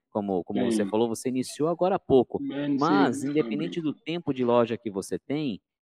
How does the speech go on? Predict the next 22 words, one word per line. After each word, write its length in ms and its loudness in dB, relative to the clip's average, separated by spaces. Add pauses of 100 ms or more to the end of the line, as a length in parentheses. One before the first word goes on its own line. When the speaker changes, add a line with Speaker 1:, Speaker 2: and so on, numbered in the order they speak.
Speaker 1:
você 420 0
já 180 0
tinha, 760 -6
é, 760 2
a-, 300 -4
até 200 -2
por 180 -2
conta 300 -6
dessa 240 -4
visão 400 -4
que 120 -16
você 220 -8
teve 220 -4
lá 120 2
nos 120 -8
seus 160 -2
vinte 160 -8
e 60 -18
três 200 -4
anos 140 -6
de 80 -8
idade, 460 -4